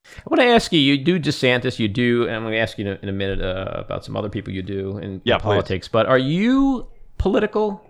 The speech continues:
Speaker 1: Or do you just watch these guys and to you it's like, "Oh my God, this is like a wealth of material"? Or are you actually sitting there and watching C N N, M S N B C or whatever all day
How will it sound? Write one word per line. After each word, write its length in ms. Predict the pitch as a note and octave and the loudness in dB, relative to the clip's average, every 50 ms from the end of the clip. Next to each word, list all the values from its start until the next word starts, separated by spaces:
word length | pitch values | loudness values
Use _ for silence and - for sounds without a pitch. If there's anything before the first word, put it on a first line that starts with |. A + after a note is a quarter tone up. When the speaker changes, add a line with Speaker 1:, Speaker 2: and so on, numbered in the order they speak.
| _ _ _ _ _ | _ _ _ _ _
Speaker 1:
Or 80 | - C3+ | 0 2
do 60 | C3 | 2
you 80 | D#3+ F3 | 2 2
just 180 | E3+ F#3 - | 0 0 0
watch 200 | D#3 D3+ C#3+ - - | 2 2 2 2 2
these 160 | C#3 A#2+ - | -2 -2 0
guys 340 | - A#2+ G#2+ G#2+ G#2+ G#2+ G2 | 2 4 4 4 4 2 0
and 120 | G2+ F#2 | -4 -6
to 100 | - G#2+ | -6 -4
you 340 | G2+ G2+ G#2+ A2+ A#2 A2 G#2+ | -4 -2 -2 0 0 0 0
it's 200 | G2+ - - - | -2 -2 -2 0
like, 320 | G2+ F#2+ F#2+ F2 - - - | 0 0 0 0 -4 -10 -10
"Oh 80 | A2+ | -6
my 120 | G2+ F#2 F2 | -6 -4 -4
God, 360 | E2+ F2 E2 E2 E2 E2+ F2+ - - | -4 -4 -4 -4 -4 -6 -10 -14 -14
this 220 | - F#2+ - - | -14 -14 -12 -12
is 160 | G2+ F#2+ - | -12 -10 -8
like 160 | F#2+ F2+ - | -8 -8 -8
a 160 | F2+ F2+ E2+ E2+ - - | -8 -10 -10 -12 -14 -14
wealth 460 | - G2+ F#2+ F#2+ G2+ G2 G2 - - | -12 -10 -6 -2 0 0 0 -2 -4
of 100 | - - | -8 -10
material"? 520 | - E2+ - - F#2 F2 E2 D#2 - - - | -10 -10 -8 -6 -6 -6 -6 -6 -8 -8 -2
Or 160 | - C#3 C3+ | 2 4 6
are 60 | B2+ | 6
you 180 | A#2+ A#2+ C3 C3+ | 6 4 4 4
actually 320 | A#2 A2 G#2+ - - G#2+ | 4 4 2 0 -4 -8
sitting 240 | F#2+ - G#2 F2+ G2 | -6 -6 -8 -8 -6
there 160 | F#2+ F#2 F2+ | -4 -4 -4
and 80 | F2 E2+ | -4 -4
watching 300 | F2 F2+ F2 - F#2+ F2 | -6 -8 -8 -8 -10 -12
C 180 | - - G2 F#2 | -10 -10 -10 -8
N 100 | F2+ F2+ | -8 -8
N, 280 | F2 F2 F2 E2+ E2+ - _ _ - - - - - - _ - | -8 -8 -8 -10 -12 -14 _ _ -20 -20 -20 -20 -20 -20 _ -10
M 160 | - F#2 F#2+ F2+ | -6 -4 -2 -2
S 160 | E2 - - | -2 -2 -4
N 100 | F2 F2 | -4 -4
B 100 | E2+ F2 | -4 -4
C 200 | - - F#2+ F2 | -2 -2 -2 0
or 60 | E2+ | 0
whatever 320 | E2 E2+ F2 E2+ D#2+ E2 E2 | 0 0 0 0 0 0 0
all 160 | E2+ E2+ E2+ | 0 0 0
day 320 | E2 E2+ E2 E2 E2 E2 | 0 0 0 -2 -2 -4